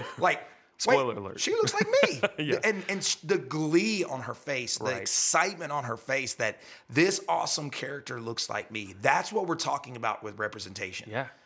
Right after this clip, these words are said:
Speaker 2: Like, that, that probably will change this girl's life.
Speaker 1: Yeah.
Speaker 2: You know, and, and
Speaker 1: Absolutely.
Speaker 2: you know, for you and I,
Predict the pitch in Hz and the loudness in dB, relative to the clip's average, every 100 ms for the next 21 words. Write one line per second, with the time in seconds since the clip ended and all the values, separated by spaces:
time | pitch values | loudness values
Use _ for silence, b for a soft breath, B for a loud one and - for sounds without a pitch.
0 | B - 131 160 170 180 202 - 190 196 | B -2 2 2 2 0 0 2 2 2
1 | 180 170 165 160 151 143 143 123 110 151 | -2 -2 -2 -2 -2 -6 -6 -8 -6 -6
2 | - - - 113 139 - _ 113 107 107 | -8 -14 -2 0 0 -4 _ -8 -2 0
3 | 123 120 123 131 127 123 123 107 B B | 0 -2 -2 0 0 0 0 -2 B B
4 | B B - 196 147 165 143 208 190 151 | B B -2 2 2 2 2 2 4 4
5 | 214 113 139 | 2 0 -2